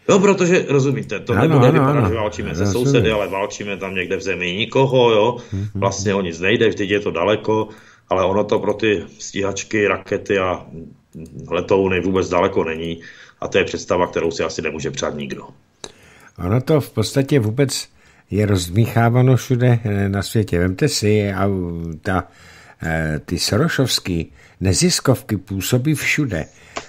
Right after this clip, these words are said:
Speaker 2: Eh, teď se, eh, objevily informace o tom, že se protestuje, eh, na Dálném východě v Chabarovsku proti,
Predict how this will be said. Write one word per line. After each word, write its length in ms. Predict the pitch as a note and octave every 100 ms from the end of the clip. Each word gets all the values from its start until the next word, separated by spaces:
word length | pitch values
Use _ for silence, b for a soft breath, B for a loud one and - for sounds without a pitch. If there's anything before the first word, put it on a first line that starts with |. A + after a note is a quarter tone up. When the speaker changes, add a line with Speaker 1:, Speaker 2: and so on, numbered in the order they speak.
| B
Speaker 2:
Eh, 140 | F2 E2+
teď 280 | G#2+ A#2+
se, 160 | - E3
eh, 360 | C#3+ F#2+ E2+ D#2+
objevily 540 | F2+ E2+ G#2+ A#2+ B2+
informace 800 | A2 G2+ A2+ A2 A2+ A2+ C3 G#2+
o 120 | G2
tom, 320 | - G#2+ G#2+
že 140 | G#2 A2
se 180 | -
protestuje, 1000 | F#2+ - G2 - A2 - A2+ A#2 A#2+ B2
eh, 460 | B2 F#2 F2+ F2 E2+
na 140 | F2
Dálném 460 | F2 F#2 F#2+ A2 G#2+
východě 400 | G2 - G#2 A#2
v 60 | -
Chabarovsku 680 | G2 F#2 G2 G2+ - A2+
proti, 480 | A2 G2 F#2+ G#2+